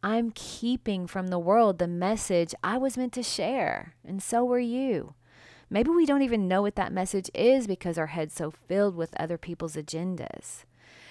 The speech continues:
So what's your agenda? How much time are you spending on your agenda? My challenge to you this week is to free your mind and the rest will follow. <laughs> Just kidding.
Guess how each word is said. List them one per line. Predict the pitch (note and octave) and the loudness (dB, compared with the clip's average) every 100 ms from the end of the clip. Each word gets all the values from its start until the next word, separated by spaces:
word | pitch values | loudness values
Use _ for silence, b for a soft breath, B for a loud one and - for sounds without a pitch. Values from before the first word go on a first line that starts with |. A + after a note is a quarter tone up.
| B B | B B
So | - - | -6 -2
what's | A#3 C#4+ - | -2 -2 -4
your | D4+ D4 | -2 -2
agenda? | A3 F#3+ A3+ A#3 - - - _ _ _ | -2 -4 -4 -4 -8 -12 -20 _ _ _
How | - | -4
much | A#3 C#4 - | -2 -2 -6
time | - A#3+ B3 A#3+ | -8 -2 0 2
are | |
you | G#3+ G3 | 0 0
spending | - G3 G3 F#3+ | -2 -4 -2 -2
on | F#3 | -4
your | F3 E3+ G3 B3 | -2 -2 0 0
agenda? | A#3+ F3+ - D3 - G#1 G1+ - _ _ B B B B | 0 -4 -6 -8 -8 -8 -10 -16 _ _ B B B B
My | G3 | -4
challenge | A#3+ C4+ F4+ - | 0 2 0 -2
to | A#3+ | -2
you | G#3+ | -2
this | F3 F#3 - | 0 0 0
week | - C#3 - - - | -2 -4 -6 -10 -6
is | - | -4
to | F#3+ | -4
free | - - - G#3+ | -6 -10 0 2
your | A#3+ A#3 | 4 2
mind | G#3 E3+ D#3+ D#3 D#3 - | 2 2 0 0 -4 -8
and | - E3 E3+ | -8 -6 -4
the | D#3+ | -4
rest | D3+ D3 D3 D3 - | -6 -4 -4 -4 -8
will | C#3+ C3 | -6 -8
follow. | - - F2 E2+ D2+ G#2 - - | -6 -6 -6 -6 -8 -10 -6 0
<laughs> | - - B3+ - A#3+ - - A3 - - A4+ - - - | 2 6 6 6 0 0 -6 -8 -10 -2 0 0 -6 -8
Just | F#3+ - | -8 -6
kidding. | - F2 | -8 -8